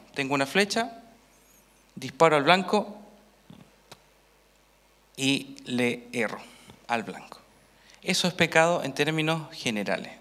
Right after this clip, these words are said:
La Biblia nunca ha descrito categorías de pecados. Hay muchas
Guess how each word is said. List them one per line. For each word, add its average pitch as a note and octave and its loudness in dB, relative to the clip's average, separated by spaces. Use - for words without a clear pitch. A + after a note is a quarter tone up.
La C#3+ 4
Biblia F#3+ 4
nunca F#3+ 4
ha - 8
descrito F#3+ 0
categorías D#3 2
de G#3 2
pecados. B2 0
Hay E3+ 2
muchas F3 0